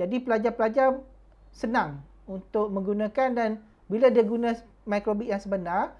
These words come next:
mereka dah boleh faham kenapa dan bagaimana untuk mengatasi masalah tersebut.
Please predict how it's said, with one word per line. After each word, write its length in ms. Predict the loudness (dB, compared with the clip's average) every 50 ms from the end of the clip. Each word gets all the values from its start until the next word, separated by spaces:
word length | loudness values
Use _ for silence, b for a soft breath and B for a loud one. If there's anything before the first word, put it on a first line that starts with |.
| b b b b 0
mereka 320 | 0 2 2 2 2 2
dah 180 | 2 2 0 0 0
boleh 260 | -2 0 0 0 0
faham 420 | -2 -4 -4 -4 -4 -6 -8 -12 -18 -20 _ _ -8
kenapa 640 | -4 -2 -2 -2 -2 4 6 6 6 6 4 -2 b b b b -2
dan 160 | 0 2 2
bagaimana 480 | 2 2 2 2 2 0 0 0 -2 -4
untuk 320 | -6 -8 -8 -6 -6 -6 -4
mengatasi 460 | -4 -4 -2 0 0 -2 -2 -4 -6
masalah 400 | -8 -6 -6 -6 -4 -4 -4 -4
tersebut. 420 | -4 -6 -10 -10 -10 -8 -8 -8